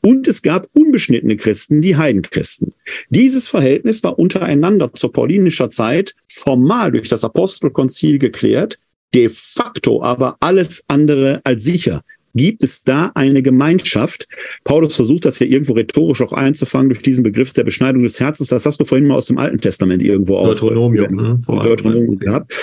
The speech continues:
Speaker 1: Da spielt er drauf an. Aber es war höchst strittig. Faktisch,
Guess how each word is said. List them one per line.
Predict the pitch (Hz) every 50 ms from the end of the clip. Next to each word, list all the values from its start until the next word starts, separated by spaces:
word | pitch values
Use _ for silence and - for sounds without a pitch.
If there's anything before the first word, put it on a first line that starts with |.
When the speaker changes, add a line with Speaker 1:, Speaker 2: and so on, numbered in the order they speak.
| - - - - - - _ -
Speaker 1:
Da | 113 120
spielt | - - 143 156
er | 151 131
drauf | 117 110 113 110 -
an. | - 107 110 117 151 208 220 - - - - _ _ _
Aber | - 135 165 190 208 208 - -
es | 170 165 160 -
war | 170 156 156 143 -
höchst | 165 190 185 180 -
strittig. | - - - 175 165 - 101 - - - - - _ _ -
Faktisch, | - - - - - - - 277 302 - - - - 131 101 - - - - -